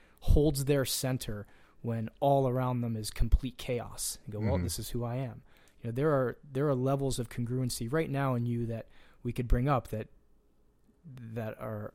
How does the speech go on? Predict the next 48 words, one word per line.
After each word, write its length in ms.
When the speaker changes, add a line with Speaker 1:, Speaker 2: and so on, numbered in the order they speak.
Speaker 1:
ha-, 380
could 160
be 80
habit-based 680
for 120
other 140
people. 360
There 100
are 40
people 320
that 120
have 200
to 100
make 160
the 60
daily 300
habit 360
to 100
not 300
do 140
cocaine. 540
Speaker 2:
<laughs> 120
Speaker 1:
Yet 160
if 100
I 80
Speaker 2:
Right. 100
Speaker 1:
put 120
an 100
eight 180
ball 140
of 100
cocaine 380
on 140
this 140
table 380
and 120
said, 160
"Hey, 120
Garrett, 280
I 60
want 180
you 80
to 60
do 140
that," 200
you 80
said 160
that 180